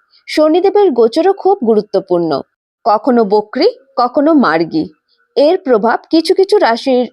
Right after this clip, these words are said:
উপর পড়বে। কিছু কিছু রাশি শনিদেবের কৃপা পাবেন, আর কিছু কিছু রাশির জন্য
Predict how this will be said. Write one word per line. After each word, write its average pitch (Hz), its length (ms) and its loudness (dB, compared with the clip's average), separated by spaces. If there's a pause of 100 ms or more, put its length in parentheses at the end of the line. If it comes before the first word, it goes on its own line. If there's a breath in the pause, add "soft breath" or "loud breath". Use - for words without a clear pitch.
(160)
উপর 214 400 0 (260)
পড়বে। 165 400 0 (480 loud breath)
কিছু 330 220 0
কিছু 403 240 2
রাশি 277 440 0 (380 loud breath)
শনিদেবের 277 680 0
কৃপা 269 300 -2
পাবেন, 170 460 -4 (200)
আর 190 180 -2 (100)
কিছু 214 240 -2
কিছু 262 260 -2
রাশির 226 360 0
জন্য 277 240 0